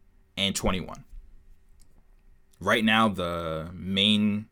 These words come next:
afflicted group is the Asian community. I will do everything it takes to be there for,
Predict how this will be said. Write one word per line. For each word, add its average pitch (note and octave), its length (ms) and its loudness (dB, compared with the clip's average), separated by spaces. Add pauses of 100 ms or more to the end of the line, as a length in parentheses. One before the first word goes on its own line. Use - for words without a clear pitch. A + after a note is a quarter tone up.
(760)
afflicted A2+ 640 0
group G#2+ 320 -2
is F#2 360 -4
the F2+ 480 -8
Asian G#2 440 0
community. D#2 540 -8 (1800)
I A#2 120 2
will C#3 100 6
do F#2+ 380 -4 (1120)
everything G#2+ 480 4
it D2+ 80 -8
takes - 560 -14
to G#2 260 -4
be F2+ 560 -4 (460)
there A2+ 420 6
for, E2+ 680 -4